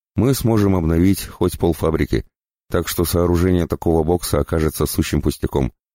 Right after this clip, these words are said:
А не дешевле отпускать меня в отпуск? Раз в два месяца, а в перерывах между отпусками видеть твою кислую харю? Лицо в смысле? В смысле? А так ты сможешь хоть каждый день нырять в бокс,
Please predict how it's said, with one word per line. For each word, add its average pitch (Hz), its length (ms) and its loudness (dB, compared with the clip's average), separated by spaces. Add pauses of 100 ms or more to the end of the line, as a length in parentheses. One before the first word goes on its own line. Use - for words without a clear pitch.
(380)
А 65 120 -2
не 71 140 2
дешевле 104 480 2
отпускать - 440 -4
меня 67 200 2
в 67 60 0
отпуск? - 360 -4 (540)
Раз 78 340 0
в 69 140 -2
два 78 180 0
месяца, 82 500 -2 (420)
а 73 140 0
в - 60 -6
перерывах 85 560 0
между 80 280 0
отпусками 78 640 0
видеть 80 320 0
твою 80 280 2
кислую 78 380 -2
харю? 82 360 -2 (520)
Лицо 64 340 0
в 120 80 -6
смысле? - 420 -2 (400)
В - 60 -14
смысле? 110 520 0 (580)
А 73 160 -2
так 123 220 -2
ты 95 100 2
сможешь 92 440 0
хоть - 240 -2
каждый 85 400 0
день 92 240 4
нырять 78 360 2
в 67 120 0
бокс, 71 300 -2